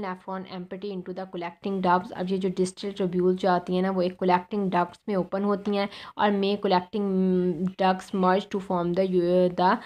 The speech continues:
ureters, और बहुत सी कलेक्टिंग डक्ट्स जो है वो मर्ज होके जो है यूरेटर का स्ट्रक्चर बनाती हैं।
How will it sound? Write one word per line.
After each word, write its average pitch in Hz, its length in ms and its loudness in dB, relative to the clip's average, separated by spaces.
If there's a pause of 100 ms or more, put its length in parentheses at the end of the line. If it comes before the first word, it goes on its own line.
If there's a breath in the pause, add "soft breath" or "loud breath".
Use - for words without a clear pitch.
(300 loud breath)
ureters, 196 520 4
और 202 180 0
बहुत 226 360 0
सी 226 160 -4
कलेक्टिंग 202 560 0
डक्ट्स 180 280 0
जो 190 80 0
है 180 60 2
वो 190 140 -2
मर्ज 185 420 2
होके 175 320 0
जो 175 140 0
है 190 140 2
यूरेटर 208 460 0
का 185 140 -2
स्ट्रक्चर - 380 -6
बनाती 165 380 -6
हैं। 180 200 -4